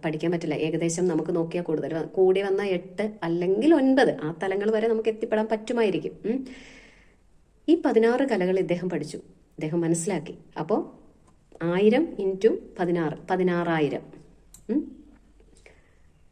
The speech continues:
പിന്നീട് ഏഴ് ചക്രങ്ങളാണല്ലോ നമ്മൾ പറയുന്നത്. പക്ഷേ ഒരു മനുഷ്യ ശരീരത്തിൽ ചക്രങ്ങൾ, അതായത് ചക്രം എന്ന് പറയുമ്പോൾ ഊർജ്ജം ഇരിക്കുന്ന ആ പോയിന്റുകൾ എന്ന് പറയാം, അല്ലേ? നമ്മളൊന്ന് സിമ്പിളായിട്ട് പറയുകയാണ് കേട്ടോ, എല്ലാം ഡീപ്പായിട്ട് അങ്ങ് പോവല്ല,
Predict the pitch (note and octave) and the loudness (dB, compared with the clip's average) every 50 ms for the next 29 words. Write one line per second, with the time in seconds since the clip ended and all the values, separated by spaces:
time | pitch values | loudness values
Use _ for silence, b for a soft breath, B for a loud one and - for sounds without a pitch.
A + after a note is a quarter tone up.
0 | _ _ _ - B3 A3+ A#3 A#3 A#3 A#3 G#3+ G#3+ G#3+ - A#3 A3 - G#3 G#3+ G#3+ | _ _ _ -2 2 2 4 6 8 6 6 6 4 0 -2 0 0 4 4 4
1 | G3+ F#3+ F#3+ F#3+ F#3+ F#3 F3 F3+ F#3 F#3 F3+ E3 D#3 D3+ - - - - - F#3+ | 4 4 2 2 2 0 2 2 0 0 0 -2 -2 -2 -2 -4 -8 -12 -14 -10
2 | - - - F3 - - F3+ F#3+ A3 A3 G#3 F#3+ F#3+ - A#3 A3+ - G3+ F3+ F3 | -6 -2 0 0 0 0 0 0 2 2 2 0 0 2 2 2 2 2 0 0
3 | F#3+ F#3 - F#3 F3 D3+ C3 B B B B B B B B - - - A3 G#3+ | -2 -2 -2 -2 -2 -2 -2 B B B B B B B B -12 -4 -4 -4 -4
4 | - - - A3+ A3+ A#3 A#3+ A#3 - - F3+ F#3 F#3 F#3+ A3 C#4 C#4 C4 G#3+ - | -2 2 4 6 6 6 4 4 0 -2 -2 0 0 0 0 0 -2 -4 -4 -4
5 | - F3 F3+ - - G#3+ G#3+ G#3+ A#3 A3+ A3+ A3+ B3 D4+ F4 B3+ A#3 A#3 A3+ A3 | -4 -6 -6 -4 -2 0 0 2 2 2 0 2 2 2 2 4 4 4 4 2
6 | G#3+ - C#4 D4+ C#4+ - - - A#3 G#3+ A3 G#3+ - A3+ A3 B3+ C#4+ C#4+ C4+ C4+ | 0 0 -2 -2 -2 -4 -4 -2 0 0 0 0 0 -2 -2 -2 -2 -4 -6 -4
7 | C4 - A#3+ A#3+ A#3 A3+ A3 A3+ A3+ A3 A3 A#3+ C#4 D#4+ C#4 G#3+ - - - - | -2 0 4 6 6 6 8 6 6 6 4 2 2 2 2 0 -2 -4 -8 -2
8 | - D4+ C#4+ - - - G3 G3+ G3 A3 A#3+ C4 - B3+ A#3 A#3+ B3+ C4 C4 D4+ | 2 2 2 2 0 -4 -6 -4 -2 -2 -2 -2 -2 -2 -2 0 0 2 2 2
9 | C4+ A#3+ B3 A#3+ G3 F3 F#3 F#3+ G#3+ F3 E3 F3 F#3+ G#3 - - F3 F#3 F#3+ F#3 | 2 2 2 2 2 2 2 2 0 0 0 0 -2 -2 -4 -2 0 0 0 2
10 | G#3+ G#3+ A3 A3+ A#3+ A#3+ A#3+ A3+ G#3 A3+ A3 F#3 F#3+ B3 | 2 0 0 2 0 0 2 4 4 4 4 4 0 -4